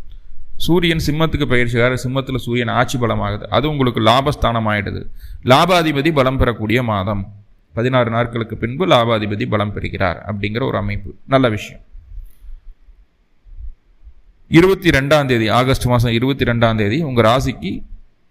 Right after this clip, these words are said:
ஒன்பதாம் அதிபதி, மேலும் பன்னிரெண்டுக்கு அதிபதி வக்ரமா இருக்கிறாரு.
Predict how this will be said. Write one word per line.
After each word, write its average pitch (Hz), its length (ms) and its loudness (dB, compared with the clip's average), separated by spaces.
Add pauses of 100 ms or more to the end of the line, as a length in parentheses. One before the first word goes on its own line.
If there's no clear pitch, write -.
(580)
ஒன்பதாம் 143 480 4
அதிபதி, 113 360 0 (280)
மேலும் 131 460 2
பன்னிரெண்டுக்கு 139 580 2
அதிபதி 135 340 2
வக்ரமா 143 340 2
இருக்கிறாரு. 107 380 0